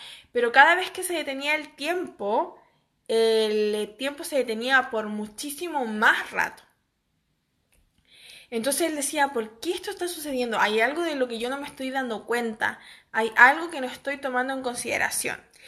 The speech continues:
La cosa es que, si se acuerdan, él se había quedado con el celular este antiguo de, del tipo que lo reconoció en Corea del Sur.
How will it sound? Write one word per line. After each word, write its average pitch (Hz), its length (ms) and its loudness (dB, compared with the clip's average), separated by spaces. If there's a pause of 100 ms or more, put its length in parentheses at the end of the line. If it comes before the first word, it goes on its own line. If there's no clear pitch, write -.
(200)
La 233 160 2
cosa 311 200 2
es 381 40 -6
que, 349 100 -6
si 302 120 -6
se 269 80 2
acuerdan, 262 680 4 (380)
él 339 340 4
se - 120 -6
había 294 280 0
quedado 269 340 4
con 294 120 -4
el 254 100 -2
celular 233 460 2
este 262 320 -4
antiguo 277 1040 -2
de, 208 720 0
del 202 320 -8
tipo - 320 -10
que 269 100 -2
lo 233 100 2
reconoció 202 480 -6
en 247 80 -6
Corea 208 240 2
del 185 100 0
Sur. - 320 -4